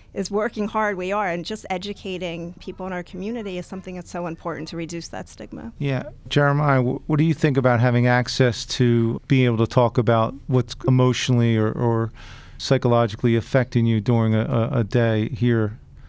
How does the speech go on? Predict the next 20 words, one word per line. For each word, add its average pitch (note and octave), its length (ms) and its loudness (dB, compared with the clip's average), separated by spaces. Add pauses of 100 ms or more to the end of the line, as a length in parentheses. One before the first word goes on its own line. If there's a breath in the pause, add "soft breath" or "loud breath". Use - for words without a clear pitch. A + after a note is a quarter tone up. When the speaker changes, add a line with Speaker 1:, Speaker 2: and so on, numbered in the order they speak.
(100)
Speaker 2:
I, C#3 160 2
I'm C#3+ 120 0
sure F3+ 220 2
you're D3 120 2
seeing D3 320 2
in B2+ 140 2
school, C#3+ 280 0
too, D3 360 2
that B2 200 2
when B2 140 2
people C3+ 240 -4
talk, B2 300 2 (320 loud breath)
have C3 160 2
you C#3 80 4
heard C#3+ 220 4
the D3 80 2
word C#3 320 2
resiliency C3+ 760 0
in C3+ 80 2
school? C#3 460 -2